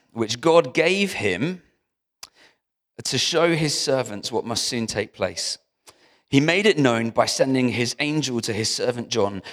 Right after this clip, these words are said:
who testifies to everything he saw. That is the word of God and the testimony of Jesus Christ. Okay, pause there. Here's first little thing, number one, that I'm gonna pull out just to help your framework a little bit.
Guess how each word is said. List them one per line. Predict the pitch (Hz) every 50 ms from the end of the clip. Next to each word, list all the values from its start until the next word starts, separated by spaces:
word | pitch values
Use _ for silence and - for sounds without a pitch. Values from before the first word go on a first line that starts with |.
| - - _
who | - 147 175
testifies | - - 226 240 240 - - 190 165 - - 117 104 107 110 107 123 143 156 - - - - - - -
to | - 143 - - -
everything | - 180 180 160 185 196 196 190 - 175 170 170 160 147
he | - 143 151 151
saw. | 147 - - - - 156 123 101 85 82 - _ _ _ _ _ _ _ _ _
That | - 135 - -
is | 139 127 127 123 - -
the | - 127
word | 123 139 156 170
of | 175 143 -
God | 107 101 107 127 131 - - - _ -
and | 113 113 107
the | 110
testimony | - - - 160 - - - 123 117 117 110 110 -
of | 110 110
Jesus | - 113 107 104 104 -
Christ. | - - - - - - -
Okay, | - 110 107
pause | - - - - 143 131 135 123 - -
there. | 110 98 92 90 90 - - - _
Here's | - 156 151 165 156 -
first | - - 143 131 123 -
little | 131 - 120 113
thing, | - 131 117 113 113 113 -
number | 117 113 107 113
one, | 104 107 101 98
that | 101 -
I'm | 104 101
gonna | 107 107 104
pull | - - - 104
out | 95 95 87 - -
just | - - - - - - - - _ -
to | 107 98
help | - 127 120 117 - -
your | 117 107
framework | - - - 127 120 117 110 107 95 92 95 87 - -
a |
little | 98 95 - 98
bit. | - 90 82 - -